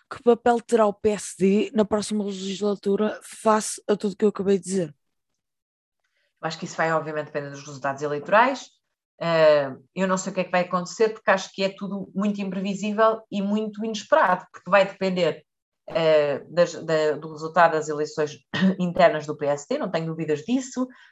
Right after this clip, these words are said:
Speaker 2: porque vai depender da, daquela que for a campanha que for feita pelos vários partidos, por aquela que for a percepção que as pessoas ficarem, eh, da campanha e do que se passou durante este, estas últimas semanas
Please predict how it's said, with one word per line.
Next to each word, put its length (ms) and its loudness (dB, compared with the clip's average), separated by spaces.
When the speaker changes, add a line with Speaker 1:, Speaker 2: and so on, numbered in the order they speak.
Speaker 2:
porque 200 -2
vai 180 6
depender 680 0
da, 380 4
daquela 440 2
que 140 -10
for 140 0
a 60 0
campanha 500 -4
que 100 -20
for 160 -8
feita 400 -2
pelos 260 -2
vários 320 4
partidos, 720 -2
por 140 4
aquela 420 4
que 100 -16
for 180 2
a 120 4
percepção 760 0
que 80 -10
as 100 -8
pessoas 380 -8
ficarem, 760 2
eh, 320 4
da 140 6
campanha 840 2
e 120 -6
do 160 -2
que 80 -10
se 120 -20
passou 380 0
durante 340 -2
este, 260 -6
estas 400 -4
últimas 440 -10
semanas 520 0